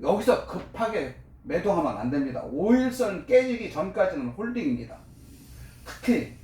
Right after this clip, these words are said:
요런 차트, 그 다음에 요런 거, 개인들 속임수 차트, 이건 상승형 음봉 차트입니다. 그 다음에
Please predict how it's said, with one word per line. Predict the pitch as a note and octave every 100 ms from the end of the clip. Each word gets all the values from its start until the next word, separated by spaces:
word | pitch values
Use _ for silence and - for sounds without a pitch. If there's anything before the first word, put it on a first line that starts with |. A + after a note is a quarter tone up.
| - - - - - - - - - - -
요런 | B2 F3 A#3 B3+
차트, | - F#3+ - - B2 - - - - - - - - -
그 | F3+
다음에 | F#3 D3+
요런 | F3 A3+ A3+
거, | D#3 B2
개인들 | D3+ F#3 G3 E3
속임수 | - B3+ B3+ C#4 A#3+ -
차트, | - D#3 - B2+ - - -
이건 | - A3 F#3+
상승형 | - C#4+ A#3+ A#3+ G#3 D3+
음봉 | D#3 G3+ G#3+ G3
차트입니다. | D#3+ D3+ D3+ A#2+ A2+ - A#2+ - - - - - - - - - - - - - - - -
그 |
다음에 | - - D#3 A#2+